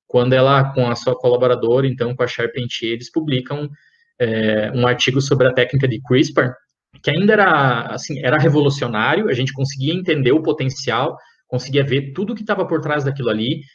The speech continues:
mas ele era bastante rudimentar, tinha alguns problemas pra resolver, principalmente em células eucarióticas. É, é, foi muito legal estudar a vida dessas duas pesquisadoras, porque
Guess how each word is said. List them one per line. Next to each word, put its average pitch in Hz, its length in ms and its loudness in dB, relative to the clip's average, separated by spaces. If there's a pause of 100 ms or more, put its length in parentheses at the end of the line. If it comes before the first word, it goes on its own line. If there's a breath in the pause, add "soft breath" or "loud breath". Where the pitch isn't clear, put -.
(160 loud breath)
mas 123 180 0
ele 135 100 0
era 143 120 2
bastante 139 440 0
rudimentar, 151 880 2
tinha 143 140 -6
alguns 135 200 -2
problemas 135 380 -2
pra 135 120 -2
resolver, 127 640 -2
principalmente 131 600 -4
em 135 60 -2
células 127 360 0
eucarióticas. 127 880 0 (680 soft breath)
É, 113 760 -2 (200)
é, 117 120 -8
foi 135 160 2
muito 151 200 4
legal 135 300 6
estudar 139 680 2
a 120 100 2
vida 127 220 0
dessas 127 320 2
duas 127 220 -4
pesquisadoras, 117 840 0
porque 147 440 -4